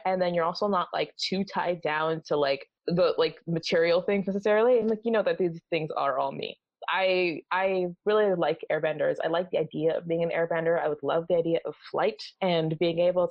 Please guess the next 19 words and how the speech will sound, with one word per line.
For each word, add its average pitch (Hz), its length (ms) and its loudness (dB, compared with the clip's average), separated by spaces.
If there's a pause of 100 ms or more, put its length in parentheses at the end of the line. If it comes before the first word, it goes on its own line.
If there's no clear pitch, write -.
to, 160 180 0
like, 147 400 0 (480)
walk 156 240 -2
on 170 240 -2
walls. 175 440 2 (140)
Yeah, - 120 0 (200)
airbender 233 500 4
is, 180 260 -6
is 175 140 0
the 175 80 0
one 160 180 -2
for 156 140 -2
me. 147 280 -8
So 220 120 4
I 202 120 2
would 233 240 2
say 190 220 2
that, 180 160 2
like, 165 200 2